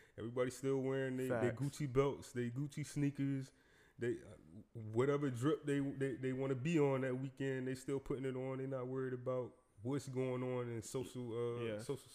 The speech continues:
Speaker 1: society. So, I mean, me personally, I still feel some kind of way about it as far as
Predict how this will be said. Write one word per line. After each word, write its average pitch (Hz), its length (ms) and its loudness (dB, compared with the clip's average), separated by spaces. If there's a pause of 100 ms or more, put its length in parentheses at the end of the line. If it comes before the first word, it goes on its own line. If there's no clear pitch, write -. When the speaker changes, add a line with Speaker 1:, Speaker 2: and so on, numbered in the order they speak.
Speaker 1:
society. 131 380 0 (840)
So, 104 360 -2 (160)
I 123 60 -6
mean, 117 240 -6
me 147 80 -2
personally, 156 680 4
I 135 60 0
still 165 220 2
feel 165 220 2
some 123 120 -2
kind 117 200 0
of 107 80 0
way 113 100 0
about 107 260 0
it 120 80 -8 (800)
as 104 100 -8
far 110 340 0
as 107 580 -2